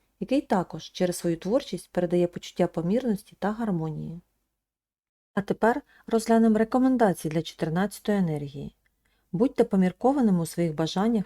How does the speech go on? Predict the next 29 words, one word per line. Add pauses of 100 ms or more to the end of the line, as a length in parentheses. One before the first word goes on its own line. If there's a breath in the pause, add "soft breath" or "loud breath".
та
вчинках. (480)
Не
захоплюйтесь
надмірно
жодною
стороною
життя. (600 soft breath)
Знайдіть
баланс
між
розумом
та
почуттями. (500 soft breath)
Вмійте
слухати
своє
серце, (120)
але
не
забувайте
і
про
здоровий
глузд. (640 loud breath)
Практикуйте
самоконтроль
та
самодисципліну.